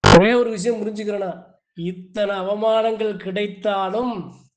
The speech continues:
உங்களுக்குள்ள அந்த சாமி ஒய்யாரமா, சிங்காரமா, ரம்மியமா இருக்குங்கிறத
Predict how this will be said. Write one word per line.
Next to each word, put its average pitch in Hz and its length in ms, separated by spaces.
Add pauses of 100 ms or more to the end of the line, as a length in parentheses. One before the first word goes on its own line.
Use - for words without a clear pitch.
உங்களுக்குள்ள 196 720
அந்த 196 320
சாமி 196 460
ஒய்யாரமா, 208 720
சிங்காரமா, 208 840
ரம்மியமா 220 720
இருக்குங்கிறத 196 580